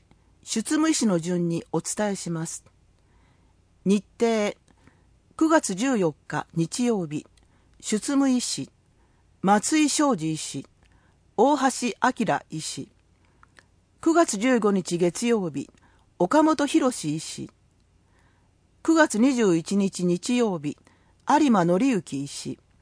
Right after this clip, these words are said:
九月二十三日火曜日、内田隆弘医師。九月二十八日日曜日、中村明弘医師。十月五日日曜日、内田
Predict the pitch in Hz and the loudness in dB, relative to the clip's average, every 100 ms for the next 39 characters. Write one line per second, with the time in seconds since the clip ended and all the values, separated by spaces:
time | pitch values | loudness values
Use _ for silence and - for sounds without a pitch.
0 | _ _ _ _ _ _ _ _ _ _ | _ _ _ _ _ _ _ _ _ _
1 | _ - 311 302 220 269 247 214 - 190 | _ 0 2 2 4 2 2 0 0 0
2 | 202 180 - - 180 208 254 185 147 - | 0 -2 -6 -6 -2 2 0 -2 -6 -10
3 | _ _ _ _ 190 - 277 269 - 240 | _ _ _ _ -6 -2 2 4 2 -2
4 | 247 294 233 170 156 143 - 113 - _ | 0 -2 0 -2 -4 -6 -10 -12 -14 _
5 | _ _ _ _ _ _ _ _ _ _ | _ _ _ _ _ _ _ _ _ _
6 | _ _ - 320 320 220 285 262 202 175 | _ _ 0 2 2 4 2 2 0 0
7 | 156 202 196 - 175 156 180 - 247 226 | -4 -2 -2 -2 -6 -2 -4 -2 0 0
8 | 170 143 - - _ _ _ - 196 294 | -2 -6 -10 -18 _ _ _ -2 0 4
9 | 285 262 240 220 - 220 285 240 160 151 | 4 6 4 4 0 -2 -2 -2 -2 -4
10 | 147 - 127 - _ _ _ _ _ _ | -6 -10 -10 -12 _ _ _ _ _ _
11 | _ _ _ _ _ _ 170 277 294 277 | _ _ _ _ _ _ -2 0 2 2
12 | - 240 - - 220 - 196 196 226 233 | 2 -2 -2 -2 0 2 0 -2 -2 0
13 | 196 160 156 - _ _ _ 208 - 269 | 0 -4 -8 -10 _ _ _ -4 -2 4
14 | 254 | 4